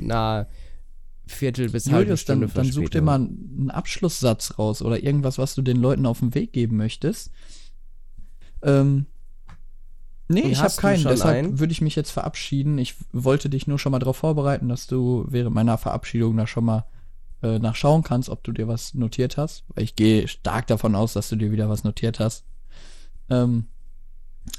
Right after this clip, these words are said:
Speaker 2: ich sag auf jeden Fall vielen Dank fürs Zuhören. Wir versuchen, nächste Woche eine bessere, oder eine längere Folge aufzunehmen, damit wir auch mal ein bisschen,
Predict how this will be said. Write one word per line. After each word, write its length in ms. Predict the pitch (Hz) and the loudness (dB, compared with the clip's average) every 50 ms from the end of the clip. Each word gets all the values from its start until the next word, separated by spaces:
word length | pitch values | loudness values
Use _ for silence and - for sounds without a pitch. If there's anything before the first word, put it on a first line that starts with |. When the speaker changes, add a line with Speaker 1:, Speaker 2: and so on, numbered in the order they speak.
| - - | -4 0
Speaker 2:
ich 140 | - 123 - | 0 2 4
sag 180 | - 139 147 | 4 4 4
auf 140 | 151 135 - | 2 2 2
jeden 140 | 151 147 147 | 2 0 2
Fall 160 | - 139 131 | 2 0 0
vielen 260 | - - - - 147 | 0 0 0 2 2
Dank 160 | 143 - - - | 2 2 0 -2
fürs 460 | - 131 127 - - - - - - | -2 -4 -4 -4 -6 -8 -8 -10 -6
Zuhören. 500 | - 175 175 165 151 147 143 147 160 160 - - - - - - - - - - - - | -2 0 2 4 4 4 4 4 4 2 -2 -6 -14 -14 -14 -14 -14 -14 -14 -14 -14 -2
Wir 380 | - 131 127 123 123 120 - - | 2 4 6 6 6 4 2 -2
versuchen, 840 | - - 127 123 123 135 139 143 - 143 135 135 127 - - 123 123 | -4 -2 -2 0 2 2 0 2 2 2 4 4 2 2 2 4 6
nächste 340 | 131 135 135 - - 127 | 6 4 4 2 0 0
Woche 220 | 127 135 131 - 131 | 2 2 2 4 4
eine 180 | 127 127 117 | 4 4 2
bessere, 640 | 110 - - - 117 127 - - 135 135 131 127 - | 2 -2 -4 -2 -2 -2 -2 -2 -2 -2 -2 -2 0
oder 260 | - 117 117 113 107 | 2 4 4 6 4
eine 140 | 104 101 104 | 4 2 2
längere 400 | 107 113 127 139 143 139 135 131 | 4 4 4 4 4 4 2 0
Folge 340 | - - 135 131 131 127 110 | 0 0 2 2 2 2 2
aufzunehmen, 560 | 120 123 - - - - 123 123 123 123 117 | 0 0 -2 -4 -4 0 2 2 4 4 4
damit 260 | 113 113 123 - - | 4 2 2 0 0
wir 80 | 117 110 | 0 0
auch 100 | 110 - | 2 2
mal 100 | 120 110 | 2 2
ein 80 | 110 | 2
bisschen, 300 | 120 117 - - 127 113 | 2 0 2 2 4 4